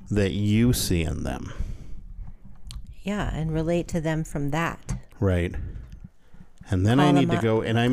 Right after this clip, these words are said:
Speaker 1: may have
Speaker 2: yourself
Speaker 1: to,
Speaker 2: up.
Speaker 1: yeah, and I, there's probably tons of books and things you can read on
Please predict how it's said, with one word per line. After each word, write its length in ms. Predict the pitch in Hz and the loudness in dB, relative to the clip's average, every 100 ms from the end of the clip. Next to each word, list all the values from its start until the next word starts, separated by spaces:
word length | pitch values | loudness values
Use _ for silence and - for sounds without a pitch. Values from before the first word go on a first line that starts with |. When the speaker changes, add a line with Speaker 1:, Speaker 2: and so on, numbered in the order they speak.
| 139 | 4
Speaker 1:
may 80 | 127 | 4
have 80 | 117 | 2
Speaker 2:
yourself 200 | 117 - | 2 2
Speaker 1:
to, 240 | 113 107 | 2 2
Speaker 2:
up. 60 | 104 - - - - - - | -2 -6 -10 -10 -12 -12 -4
Speaker 1:
yeah, 240 | 120 107 | -2 -2
and 200 | 117 123 | 0 0
I, 220 | 120 127 - - - - | 0 -2 -8 -8 -6 0
there's 180 | 160 151 | 2 2
probably 300 | - 165 147 | 2 4 4
tons 320 | - 135 131 | 2 2 2
of 140 | 113 101 | 2 2
books 340 | 107 - - | 0 -2 -4
and 140 | 101 92 | -4 0
things 260 | 110 101 | 0 2
you 80 | 98 | -2
can 200 | - 98 | -2 0
read 200 | 92 98 | 0 -2
on 220 | 90 90 | -2 -4